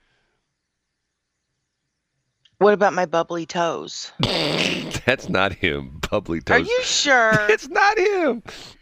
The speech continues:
Speaker 2: You talking about bubble toes?
Speaker 1: Yeah.
Speaker 2: <laughs> That's not,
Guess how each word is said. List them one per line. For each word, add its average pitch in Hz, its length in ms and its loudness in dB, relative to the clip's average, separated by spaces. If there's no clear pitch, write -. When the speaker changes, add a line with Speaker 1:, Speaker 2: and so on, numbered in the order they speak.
Speaker 2:
You 262 120 0
talking - 280 0
about 127 260 2
bubble 147 300 4
toes? 156 560 -2
Speaker 1:
Yeah. 190 520 -8
Speaker 2:
<laughs> - 100 -12
That's - 240 -2
not, - 180 -2